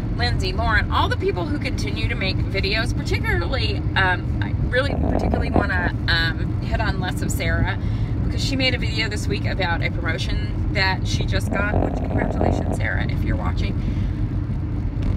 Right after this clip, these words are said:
But listening to her talk through this video reminded me of why I adored her so much in those early days. She and I both think a lot about things, and just hearing somebody else process some of the things that go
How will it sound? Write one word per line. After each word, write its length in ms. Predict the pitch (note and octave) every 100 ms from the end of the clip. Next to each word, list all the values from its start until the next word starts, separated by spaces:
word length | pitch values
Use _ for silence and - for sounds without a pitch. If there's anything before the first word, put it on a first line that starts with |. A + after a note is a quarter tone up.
| - - - -
But 200 | A#3+ -
listening 360 | E4 - F#4+ E4
to 100 | F4+
her 140 | -
talk 280 | - A#3 A#3+
through 160 | A#3
this 180 | G#3+ G3+
video 560 | G3 G3+ A3+ A#3 A#3+ B3+
reminded 800 | - A3+ - F3 F3+ F#3 F#3 F3
me 320 | E3 E3 E3 E3+
of 160 | E3+
why 240 | E3 E3 E3+
I 100 | F#3
adored 440 | F3 F3 - D#3
her 460 | D#3+ - E3 - -
so 260 | - F#3 F3
much 300 | D#3 D#3 -
in 160 | F3
those 240 | E3 D#3+ - E3
early 320 | F3+ F3 -
days. 580 | - C4+ G3+ - - - - - - - - - -
She 240 | - - F4+
and 80 |
I 80 | F3
both 260 | - F#3+ G3+ -
think 300 | G3 - - -
a 80 | G#3
lot 320 | G3 F#3+ G#3
about 320 | A3+ E4 F4 -
things, 460 | C#4+ C4+ C4 D#4 -
and 500 | - - B3 B3 -
just 200 | - -
hearing 360 | - - F#2 -
somebody 300 | - - -
else 380 | - F#2+ - -
process 520 | - F3 - - -
some 160 | -
of 120 | - -
the 60 |
things 340 | - E2+ - -
that 120 |
go 100 | -